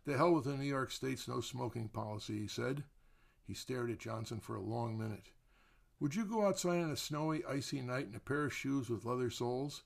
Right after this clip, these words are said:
smooth leather soles? And why choose loafers when it's so cold?" "Where had someone worn these shoes until they looked middle-aged and yet the soles were so close to new? Only on carpets?"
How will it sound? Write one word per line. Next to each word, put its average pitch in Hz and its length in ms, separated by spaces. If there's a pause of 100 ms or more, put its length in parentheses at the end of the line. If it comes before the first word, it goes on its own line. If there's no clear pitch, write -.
smooth 123 420
leather 147 340
soles? 143 520 (600)
And 143 140
why 180 160
choose 190 300
loafers 165 480
when 117 140
it's 117 120
so 131 160
cold?" - 560 (1040)
"Where 202 220
had 202 100
someone 190 340
worn 160 240
these 131 160
shoes 143 340
until 131 280
they 131 80
looked 143 240
middle-aged 135 640
and 123 120
yet 135 140
the 110 100
soles 143 400
were 131 100
so 135 200
close 143 360
to 139 140
new? 143 360 (600)
Only 123 260
on 117 160
carpets?" - 600